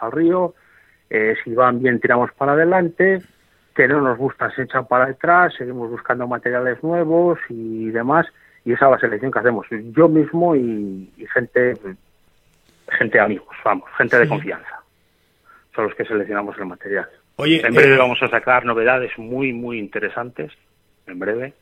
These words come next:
Speaker 2: Bueno, eso está bien.
Speaker 1: Haremos unas novedades muy interesantes.
Speaker 2: Eso está bien.
Speaker 1: También. Estamos en pruebas ahora y nos están gustando. Y
Speaker 2: Sí
Speaker 1: yo creo
Speaker 2: que
Speaker 1: que van a dar fuerte.
Speaker 2: yo la, la, la referencia que tengo con vosotros es el,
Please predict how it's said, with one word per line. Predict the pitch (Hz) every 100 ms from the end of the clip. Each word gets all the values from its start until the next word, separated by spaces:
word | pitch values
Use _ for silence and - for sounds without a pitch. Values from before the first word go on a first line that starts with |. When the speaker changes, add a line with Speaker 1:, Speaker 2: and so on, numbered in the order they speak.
| _ _ _ _
Speaker 2:
Bueno, | 120 131
eso | - 110
está | 95
bien. | 104 113
Speaker 1:
Haremos | 98 95 98 107
unas | 92
novedades | 92 92 92 87
muy | 90
interesantes. | - - - - - 123 - _ _ _ _ _ _ _ _ _
Speaker 2:
Eso | 110 101
está | 98 95
bien. | 95 95
Speaker 1:
También. | 95 90 92 101 117 _ _ _ _ _
Estamos | - 110 104 107
en | 95
pruebas | 104 101 -
ahora | 98 113 135 143 _ _ _ - - _
y | 107
nos | - 92
están | - 104
gustando. | 98 - 95 92 - _ _ _ _ -
Y |
Speaker 2:
Sí | 98
Speaker 1:
yo | 95
creo | 147
Speaker 2:
que | 151
Speaker 1:
que | 95
van |
a | 92
dar | 92 -
fuerte. | 87 _ - _ -
Speaker 2:
yo | 127 139 -
la, | 143 131 120 117 -
la, | 131 120 117 113 110 110 104 104 107 - _ -
la | 131 123
referencia | 123 143 143 170
que | 151
tengo | 156 156
con | 147 147
vosotros | 147 147 156 160
es | 156
el, | 147 123 113 104